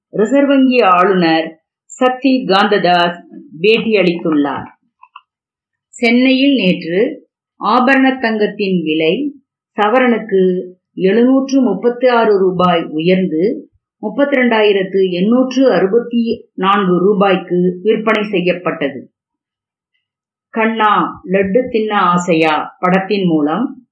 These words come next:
சினிமாவுக்கு அறிமுகமான மருத்துவர் சேதுராமன் நேற்றிரவு மாரடைப்பால் திடீரென காலமானார். சென்னையில் நேற்று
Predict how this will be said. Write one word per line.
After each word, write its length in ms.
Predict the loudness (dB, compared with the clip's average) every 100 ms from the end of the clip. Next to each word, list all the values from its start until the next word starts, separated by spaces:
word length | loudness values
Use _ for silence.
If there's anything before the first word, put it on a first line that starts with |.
| _ _ _
சினிமாவுக்கு 720 | 0 2 4 4 0 0 2 2
அறிமுகமான 720 | 2 2 2 0 2 0 0
மருத்துவர் 580 | 0 0 0 0 0 0
சேதுராமன் 760 | 0 0 0 -2 -2 -4 -6 -8 -12 _ _ _ -8
நேற்றிரவு 1000 | -2 2 0 0 0 0 -2 -4 -6 -10 -6
மாரடைப்பால் 840 | -2 0 2 0 -2 0 0 0
திடீரென 500 | -2 0 0 0 0 -4 -6
காலமானார். 720 | -4 0 0 -2 -2 -4 -8 -14 _ _ _ _ _ _ _ _ _ _
சென்னையில் 720 | -4 -2 -2 -2 -2 -2 -4 -8 -14 _ _ -6
நேற்று 840 | -2 0 -2 -4 -2 -2 -6 -12